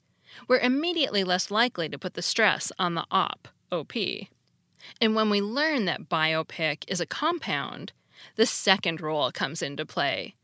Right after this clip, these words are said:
the rule of compound stress. English speakers know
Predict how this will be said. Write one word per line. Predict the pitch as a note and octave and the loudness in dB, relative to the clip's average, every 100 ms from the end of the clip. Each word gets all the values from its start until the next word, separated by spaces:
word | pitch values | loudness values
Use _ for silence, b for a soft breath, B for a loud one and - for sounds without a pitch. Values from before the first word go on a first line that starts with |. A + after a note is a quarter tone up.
| b b | b b
the | - E3+ | -4 -4
rule | F3 A3+ A#3 | 4 4 4
of | G3 - | 0 -4
compound | - F#3 F#3 E3 D#3+ D#3+ | 0 0 0 -2 -2 -2
stress. | - D#3+ G2+ - - - _ _ _ _ _ B B B B - | 0 2 2 0 -4 -6 _ _ _ _ _ B B B B 0
English | C4 C#4 C#4+ | 2 2 0
speakers | - A#3 A3+ A3 | 0 0 2 2
know | A3 A#3 D4 B3+ A2 F2+ | 0 0 2 2 0 -4